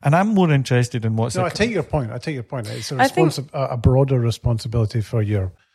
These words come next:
Speaker 2: your team, your staff's well-being, their, you know, uh, you know,
Speaker 3: But I
Speaker 2: all,
Speaker 3: also
Speaker 2: all of,
Speaker 3: think
Speaker 2: all of, all of that stuff.
Speaker 1: Paying taxes.
Speaker 2: Yeah, yeah,
Speaker 1: You
Speaker 2: yeah,
Speaker 1: know?
Speaker 2: yeah. And,
Speaker 3: Yeah.
Speaker 2: and that, that's, uh, and I guess, you know, we kinda take that for granted, but there are, I suppose there are lots of businesses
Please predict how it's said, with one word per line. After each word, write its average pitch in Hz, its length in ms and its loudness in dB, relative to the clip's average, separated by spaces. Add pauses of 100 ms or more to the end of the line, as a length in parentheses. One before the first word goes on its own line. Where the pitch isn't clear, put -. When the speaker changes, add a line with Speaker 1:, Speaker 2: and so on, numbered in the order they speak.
(260)
Speaker 2:
your 123 180 2
team, 143 600 2
your 117 220 -2
staff's - 380 -6
well-being, 123 720 2
their, 101 320 -2 (120)
you 175 140 -6
know, 104 380 -2
uh, 135 180 -4
you 139 140 -2
know, 98 120 -4 (280)
Speaker 3:
But 175 100 2
I 240 80 4
Speaker 2:
all, 269 100 4
Speaker 3:
also 285 200 4
Speaker 2:
all 160 100 4
of, 156 60 0
Speaker 3:
think - 200 -12
Speaker 2:
all 143 220 -2
of, 117 200 -8
all 156 200 -2
of 143 60 -2
that 110 220 -6
stuff. 120 180 -8
Speaker 1:
Paying 143 280 4
taxes. 151 540 -2
Speaker 2:
Yeah, 151 300 -2 (120)
yeah, 175 100 -2
Speaker 1:
You 131 40 8
Speaker 2:
yeah, - 140 6
Speaker 1:
know? 190 60 0
Speaker 2:
yeah. 139 160 0 (280)
And, 165 160 2
Speaker 3:
Yeah. 190 120 4
Speaker 2:
and 151 100 0
that, 180 240 0
that's, 175 460 -2 (140)
uh, 160 120 2 (100)
and 156 260 2 (680)
I 160 80 8
guess, 233 360 2
you 202 140 -4
know, 135 160 4
we 135 240 0
kinda 131 260 -2
take 123 240 -4
that 117 200 -2
for 110 100 -6
granted, 120 480 -2
but 110 160 4
there 123 140 0
are, 127 100 4 (140)
I - 80 -4
suppose 240 420 4
there 170 160 0
are 135 180 4
lots 170 300 2
of 127 100 -2
businesses 135 480 -2